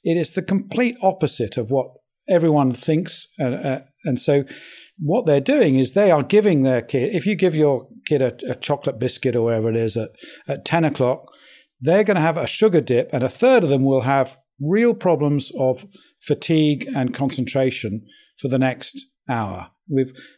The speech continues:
we've done these studies in adults, not in children, but it,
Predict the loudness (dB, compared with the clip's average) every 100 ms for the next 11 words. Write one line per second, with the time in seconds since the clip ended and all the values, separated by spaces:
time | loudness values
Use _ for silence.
0 | -4 -4 -4 -6 0 2 2 0 0 2
1 | 2 2 2 -2 -4 -6 -14 -18 _ -4
2 | 0 2 2 4 4 4 0 0 -2